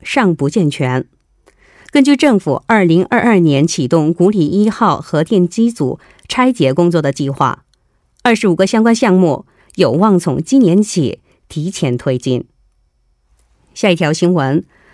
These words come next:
韩国雇佣劳动部今天表示，若要批准国际劳工组织I L O核心公约，首先需要修订相关法律或获得国会批准。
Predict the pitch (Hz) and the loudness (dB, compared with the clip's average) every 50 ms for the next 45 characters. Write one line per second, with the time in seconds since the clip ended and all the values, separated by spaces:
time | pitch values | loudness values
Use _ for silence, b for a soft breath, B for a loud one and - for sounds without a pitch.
0 | b b b b 214 233 277 262 262 185 185 185 - 254 220 233 240 247 247 240 | b b b b 0 2 2 2 2 0 0 0 0 0 2 2 2 2 2 0
1 | 151 123 131 180 180 180 170 185 175 165 - 185 185 190 180 190 185 185 123 113 | 0 0 0 0 0 0 2 0 0 2 2 2 2 2 2 2 2 0 -2 -2
2 | 127 - - 147 135 - b b b b b b 240 220 233 233 196 190 - - | -2 -2 -2 -2 -4 -4 b b b b b b 0 2 2 2 2 0 -2 -2
3 | - 262 254 - - 139 147 175 - 165 147 160 - 208 185 170 156 131 117 123 | -2 -2 0 0 0 0 0 -2 0 0 -2 0 0 0 2 2 2 0 0 -2
4 | 131 147 170 185 196 185 - 139 131 - - 143 143 - - 190 180 185 - 214 | -2 0 0 0 0 0 -2 -4 -4 -2 -4 -4 -4 -4 -4 -2 -2 -2 -2 0
5 | 202 196 196 - - 202 196 202 208 202 - 160 156 165 196 185 185 175 180 185 | 0 0 0 -2 -2 -2 -2 -2 -2 -4 -2 -2 -2 0 0 0 0 2 2 2
6 | 175 170 165 175 180 180 b b b b b b b - 165 135 156 - - 208 | 2 2 2 0 -2 -4 b b b b b b b -4 -2 -2 -2 -2 0 0
7 | 208 220 214 - 247 247 254 240 190 180 180 - 190 175 175 170 180 165 - - | 0 0 -2 -2 -2 0 0 0 0 0 -2 0 0 0 0 0 0 -2 -2 -2
8 | - - 196 190 190 202 190 214 202 - 156 120 110 117 143 147 135 123 - - | -2 -2 0 0 2 2 0 0 -2 -2 -4 -4 -4 -4 -4 -4 -6 -6 -8 -12
9 | - - 196 165 139 - - _ _ - - 220 170 151 143 131 127 127 143 - | -8 -4 -2 -2 -2 -4 -8 _ _ -4 -2 -2 -2 -2 -2 -4 -4 -4 -4 -6
10 | b b b b b b b b 160 160 - - 214 175 170 - - 196 196 - | b b b b b b b b -2 -2 0 0 -2 -2 -2 -4 -4 -4 -2 -2
11 | 147 113 113 - | -4 -4 -6 -8